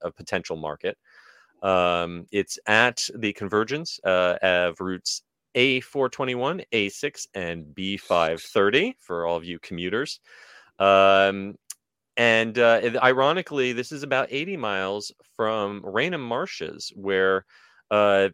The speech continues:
thirty-something years ago, uh, Universal had briefly considered building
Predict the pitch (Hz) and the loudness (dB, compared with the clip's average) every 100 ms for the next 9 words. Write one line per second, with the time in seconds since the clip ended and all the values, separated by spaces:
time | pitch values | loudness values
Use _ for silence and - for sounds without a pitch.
0 | - - - 131 139 139 - 143 127 127 | -6 -10 0 0 2 -2 -4 -8 -8 -6
1 | 147 180 127 101 92 95 135 101 101 98 | -6 -6 -4 0 2 2 0 -2 0 2
2 | 98 101 104 113 117 113 113 127 113 110 | 2 0 0 -4 -4 -4 -4 -6 -4 -4
3 | 120 117 117 117 113 - 117 110 110 107 | -6 -10 -12 -12 -14 -12 -10 -10 -8 -6
4 | 101 98 | -6 -8